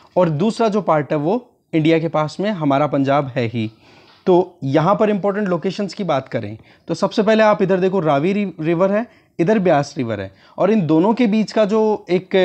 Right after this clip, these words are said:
रीजन है जिसको दोआब बोला जाता है, क्योंकि दो पानियों के बीच में ना, दो रिवर्स के बीच का एक एरिया, उसको दोआब बोला जाता है। तो इसका, इसमें ब्यास का तो बी ए ले लिया, रावी का आर आई ले लिया, तो ऐसे में इस,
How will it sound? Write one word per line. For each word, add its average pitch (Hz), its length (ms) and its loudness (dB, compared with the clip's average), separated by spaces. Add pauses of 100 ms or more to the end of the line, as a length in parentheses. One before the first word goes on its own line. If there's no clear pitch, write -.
(480)
रीजन 170 460 2
है 202 240 -2 (240)
जिसको 185 280 -2
दोआब 160 420 4
बोला 139 280 -2
जाता 117 220 -6
है, 135 60 -8
क्योंकि 190 180 -6
दो 165 240 0
पानियों 190 380 0
के 208 100 -4
बीच 180 240 -6
में 180 100 -6
ना, 262 120 -6 (120)
दो 147 200 -2
रिवर्स 165 320 -2
के 165 100 -2
बीच 156 180 0
का 208 200 2 (640)
एक 151 260 -2
एरिया, 139 300 2 (280)
उसको 220 260 -2
दोआब 156 340 4
बोला 135 260 0
जाता 113 180 -6
है। 139 60 -2
तो 190 100 -8
इसका, 202 360 -2 (100)
इसमें 208 380 -2 (420)
ब्यास 160 420 2
का 226 120 -4
तो 233 160 -2
बी 175 500 -4
ए 185 120 2
ले 208 180 -2
लिया, 202 300 -2 (280)
रावी 156 380 0
का 202 160 0
आर 156 280 0
आई 170 160 2
ले 165 140 0
लिया, 151 200 0
तो - 180 -8
ऐसे 165 240 -2
में 185 160 0
इस, 185 180 -6